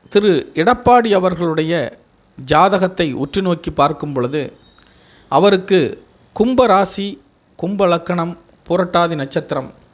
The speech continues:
தற்சமயமாக நடந்து கொண்டிருக்கக்கூடிய திசை சுக்கிர திசை.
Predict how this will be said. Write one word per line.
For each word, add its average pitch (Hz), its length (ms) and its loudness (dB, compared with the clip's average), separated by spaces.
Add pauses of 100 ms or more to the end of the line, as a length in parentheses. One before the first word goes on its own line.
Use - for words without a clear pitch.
(920)
தற்சமயமாக 233 760 2
நடந்து 202 280 0
கொண்டிருக்கக்கூடிய 185 920 -2 (140)
திசை 170 440 -2 (1200)
சுக்கிர 190 340 2
திசை. 151 340 -4